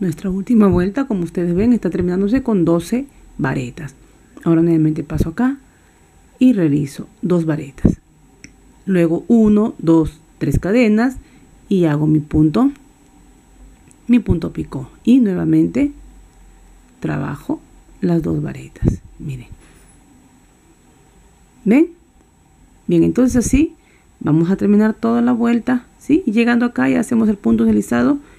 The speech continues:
y cortamos. Acá ya estamos, miren ustedes, terminando.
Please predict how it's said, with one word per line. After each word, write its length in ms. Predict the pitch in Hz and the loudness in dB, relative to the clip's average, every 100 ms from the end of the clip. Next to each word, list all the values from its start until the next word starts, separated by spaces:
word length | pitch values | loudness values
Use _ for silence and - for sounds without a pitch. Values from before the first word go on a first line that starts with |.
| _ | _
y 120 | - 247 | -2 0
cortamos. 720 | 233 208 - 120 123 - - - - - - - - - - 254 - - - - - - - - - - - - _ _ _ - | -2 -4 -6 -10 -14 -18 -20 -20 -20 -20 -20 -20 -20 -20 -20 -20 -20 -20 -20 -20 -20 -16 -14 -14 -16 -14 -14 -16 _ _ _ -4
Acá 260 | 226 233 | -2 2
ya 100 | 214 | 0
estamos, 380 | 202 - 196 190 | 0 -2 -2 0
miren 300 | 202 185 185 | 2 2 0
ustedes, 460 | 180 - 190 185 - | -2 -2 -2 -2 -2
terminando. 840 | 277 247 185 175 185 202 214 285 | -2 2 2 2 2 2 2 2